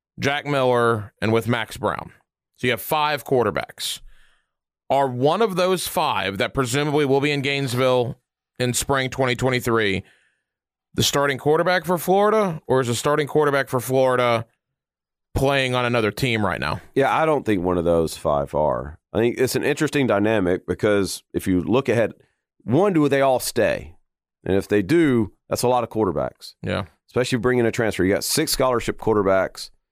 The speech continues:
Speaker 2: a p-, a P W O, and a walk-on. So now you've got a room with eight people in it. That's a lot.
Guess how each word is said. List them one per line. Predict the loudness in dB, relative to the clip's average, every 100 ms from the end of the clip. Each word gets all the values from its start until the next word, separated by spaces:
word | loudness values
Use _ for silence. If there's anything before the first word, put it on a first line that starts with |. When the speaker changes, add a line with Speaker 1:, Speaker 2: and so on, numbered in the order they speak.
| _ _ _ _ _ _ _ _ _ _
Speaker 2:
a | -4
p-, | -2 -2 2
a | 2 2
P | 0
W | 0 2 2 4
O, | 4 2 2
and | 0
a | 0
walk-on. | 0 0 0 -2 -2
So | -2
now | 0
you've | 2 2
got | 2
a | 4
room | 4 2
with | 2
eight | 0 0
people | -2 0 0
in | 0
it. | 0
That's | 0
a | 0
lot. | 0 -2